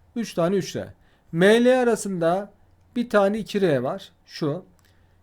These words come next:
K, L arasında iki tane de altı R var. Şöyle getiriyoruz. İki tane altı R var şu. Şimdi öncelikle şöyle üst üste duranlar birbirlerine neydi? Paraleldi. E, şurayı bir halledebiliriz biz.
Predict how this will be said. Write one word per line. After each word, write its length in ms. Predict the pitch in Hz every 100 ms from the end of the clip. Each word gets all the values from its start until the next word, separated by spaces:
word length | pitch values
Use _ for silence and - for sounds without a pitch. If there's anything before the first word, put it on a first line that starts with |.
| _ _ _
K, 300 | 185 185 214
L 140 | 262
arasında 680 | 269 240 - 185 151 170 233
iki 240 | 247 247 247
tane 300 | 214 196 196
de 60 |
altı 340 | 214 180 - 147
R 180 | 113
var. 220 | 98 101 -
Şöyle 380 | - 165 139 131
getiriyoruz. 920 | 143 143 139 131 117 165 196 - - _ _
İki 240 | 233 - -
tane 520 | 156 135 165 214 214 -
altı 360 | 185 170 165 139
R 180 | 107
var 160 | 120 196
şu. 260 | - 127 95 - _ _ _ _ _
Şimdi 240 | 254 262
öncelikle 640 | 247 240 269 220 180 185 196 _ _ _ _
şöyle 300 | 247 247 240
üst 180 | 240
üste 300 | 240 - 220
duranlar 420 | 202 202 180 185 214
birbirlerine 400 | 202 180 180 220
neydi? 240 | 196 175
Paraleldi. 640 | 202 175 156 127 107 92 95 _ _ _ _
E, 60 | 180
şurayı 340 | - 226 220
bir 60 | 214
halledebiliriz 800 | 196 202 202 208 214 214 165 147
biz. 240 | 196 -